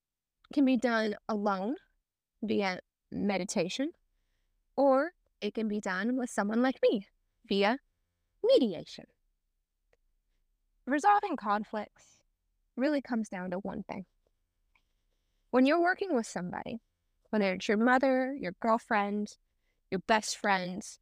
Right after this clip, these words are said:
a coworker, a boss, if you can remind yourselves as you sit down to have these conversations that the problem is the problem.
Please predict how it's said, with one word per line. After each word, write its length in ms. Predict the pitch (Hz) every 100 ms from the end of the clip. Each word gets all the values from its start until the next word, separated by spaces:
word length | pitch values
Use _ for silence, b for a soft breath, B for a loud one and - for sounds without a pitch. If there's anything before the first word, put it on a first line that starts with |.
| _ -
a 40 | -
coworker, 800 | - 240 214 208 - 196 190 220 -
a 60 | -
boss, 540 | 196 185 190 - - - _ _ _ _ _ _ _ _ _
if 120 | - 226
you 140 | 339
can 160 | - 349
remind 380 | 233 202 214
yourselves 680 | 220 - - - - - - _ _ _ _ -
as 160 | 208
you 60 | 196
sit 320 | - - 302
down 360 | - 233 196 214
to 60 | 214
have 200 | - 202
these 140 | 214
conversations 840 | - 220 - - - - 247 262 - _ _ _ _ - - _ _ _ _
that 120 | - 233
the 80 |
problem 440 | 262 - 330 330 294
is 120 | 233
the 100 | 196
problem. 400 | - - - -